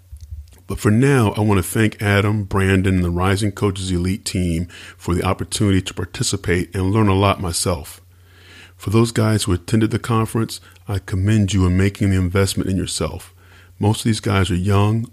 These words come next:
aren't making a lot of money, but took the time and found the resources to attend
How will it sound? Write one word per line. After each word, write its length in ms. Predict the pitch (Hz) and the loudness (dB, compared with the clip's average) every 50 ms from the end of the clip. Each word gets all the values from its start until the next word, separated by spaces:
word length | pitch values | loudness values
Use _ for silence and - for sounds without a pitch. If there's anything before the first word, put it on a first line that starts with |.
| - | -6
aren't 220 | - 104 104 - 110 | -4 -2 -2 0 0
making 340 | 110 113 107 - - 107 | 0 -2 -2 -2 -2 0
a 40 | 104 | 0
lot 220 | 104 101 98 101 104 | 2 2 2 2 2
of 60 | 101 | 2
money, 400 | 98 98 95 92 92 95 95 98 - | 2 2 2 2 2 0 -2 -4 -6
but 180 | - 87 - - | -12 -12 -8 -6
took 160 | - 95 - | -6 -6 -6
the 80 | - | -6
time 480 | 82 - - - 104 104 107 107 107 104 | -8 -8 -6 -2 -2 0 0 0 0 0
and 100 | 98 92 | -2 -2
found 240 | - - 98 95 92 | -2 0 0 0 0
the 60 | 90 | 0
resources 580 | 87 98 104 104 - - 101 95 90 - 95 - | 0 0 0 -2 0 0 -2 -2 -2 -4 -6 -6
to 120 | - - | -4 -4
attend 640 | 80 - - - - 120 113 110 110 110 110 113 | -6 -4 -6 -8 -4 -2 -2 0 0 0 -2 -4